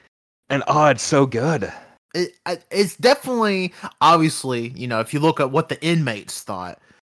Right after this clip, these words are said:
Speaker 2: uh, not everybody's cup of tea, but, like, for the people that get it,
Speaker 1: Yeah, I don't
Speaker 2: you're
Speaker 1: know
Speaker 2: gonna
Speaker 1: what
Speaker 2: love this match. It, it will probably be some people's favorite G C W match in, like, two <laughs> years, to be honest.
Speaker 1: Yeah.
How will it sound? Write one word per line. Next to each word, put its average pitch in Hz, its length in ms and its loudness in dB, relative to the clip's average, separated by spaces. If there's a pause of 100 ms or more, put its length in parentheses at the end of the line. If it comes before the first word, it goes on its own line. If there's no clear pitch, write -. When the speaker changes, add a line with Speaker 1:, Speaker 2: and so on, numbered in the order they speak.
(260)
Speaker 2:
uh, 107 600 -2
not 185 320 2
everybody's 143 520 0
cup - 240 -4
of 127 100 -14
tea, 165 440 -10 (220)
but, 135 160 -4
like, 123 360 -4 (100)
for 139 100 -12
the 117 100 -16
people 170 260 -10
that 113 180 -16
get 139 220 -4
it, 175 180 -8 (800)
Speaker 1:
Yeah, 92 360 -4
I 135 100 -2
don't 165 160 4
Speaker 2:
you're 165 120 4
Speaker 1:
know 160 60 6
Speaker 2:
gonna 143 200 6
Speaker 1:
what 135 360 -12
Speaker 2:
love 143 340 2
this 117 220 -8
match. 98 300 -14
It, 196 180 -6 (420)
it - 380 -4
will 359 160 2
probably 226 340 2
be 160 140 -6
some 190 220 -4
people's 147 300 -10
favorite 147 320 -4
G 160 160 -6
C 147 160 -8
W 135 320 -4
match 180 360 -6
in, 139 80 -8
like, 113 180 -12
two 123 120 -8
<laughs> - 0 -
years, - 680 -4 (120)
to - 120 -6
be 165 120 -2
honest. 143 560 -4 (380)
Speaker 1:
Yeah. 147 280 4